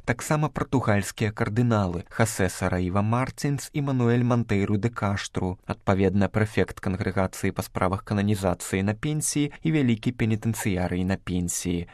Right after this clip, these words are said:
Па традыцыі ў складзе папскай дэлегацыі будзе таксама адзін ватыканскі свецкі служачы. У гэты раз ім стане супрацоўнік службы папскіх літургічных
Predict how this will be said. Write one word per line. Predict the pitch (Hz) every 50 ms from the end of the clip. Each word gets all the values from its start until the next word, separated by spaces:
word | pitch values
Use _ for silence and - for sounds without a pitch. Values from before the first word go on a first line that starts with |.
| - -
Па | - 120
традыцыі | - 117 113 107 104 107 101 - - - 104 98 101
ў | 101
складзе | - - - 110 101 95 98 -
папскай | - 98 95 - - - - 101
дэлегацыі | 95 104 101 104 - 123 120 117 - - - 98 95
будзе | 95 107 101 - 98
таксама | - 95 - - - - 123 123 123 127 127 123 -
адзін | - - 113 135 151 147 143 143
ватыканскі | 135 - 120 - - 107 110 110 - - - 131
свецкі | - - - 101 95 92 85 - - - 110 -
служачы. | - 123 127 123 117 104 98 92 - - - 95 87 -
У | - 123 110
гэты | 135 135 131 107 101
раз | 101 107 117 - -
ім | 101 92 -
стане | - - - 98 95 98
супрацоўнік | 98 - - 107 - - 117 113 113 - - 104 98 95 90 87 87 -
службы | - - 95 95 95 - 101 101
папскіх | - - 92 90 - - - - - - -
літургічных | 98 95 - -